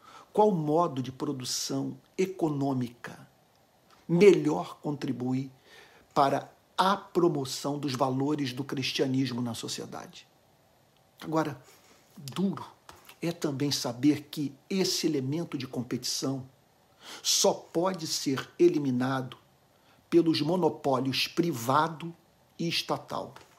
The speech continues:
ambos igualmente injustos e contraproducentes.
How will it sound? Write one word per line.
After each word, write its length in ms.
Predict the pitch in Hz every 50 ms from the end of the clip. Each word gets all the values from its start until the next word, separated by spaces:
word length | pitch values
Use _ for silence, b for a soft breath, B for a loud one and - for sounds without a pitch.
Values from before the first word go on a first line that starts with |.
| _ _ _ - _ _ _ _ _ _ _ _
ambos 680 | 196 196 185 160 131 139 131 131 - - - - - - - - _ _
igualmente 1040 | 262 262 294 311 302 320 214 147 147 160 151 147 139 135 135 139 139 131 131 - - - -
injustos 880 | 196 208 175 131 143 175 175 - - - - - 190 170 - - - - _
e 60 | 185
contraproducentes. 1400 | 170 - - _ - 156 151 156 - - - - - - 147 127 131 127 - - - - - - - - - - -